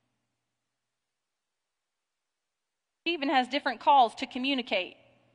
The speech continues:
to her chicks. Some of you have chickens. You could tell me some stories about the mighty hen who defends.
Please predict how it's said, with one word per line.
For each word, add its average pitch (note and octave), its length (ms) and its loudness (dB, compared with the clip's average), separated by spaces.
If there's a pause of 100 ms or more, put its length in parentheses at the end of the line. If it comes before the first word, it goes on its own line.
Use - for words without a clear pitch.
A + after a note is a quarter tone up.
(160)
to G3+ 160 -6
her G#3+ 80 -4
chicks. - 560 -12 (240)
Some F#4+ 200 0
of D4 80 -2
you A#3+ 140 -4
have D4 220 4
chickens. - 600 -8 (2000)
You C#4+ 80 -10
could C#4+ 140 -12
tell B3+ 140 0
me B3+ 100 -4
some C4 160 -8
stories B3 720 -4 (1300)
about A3+ 240 2
the A#3 80 -2
mighty B3 540 0 (760)
hen G#3 400 -2
who C4+ 240 -6
defends. A#3 960 -6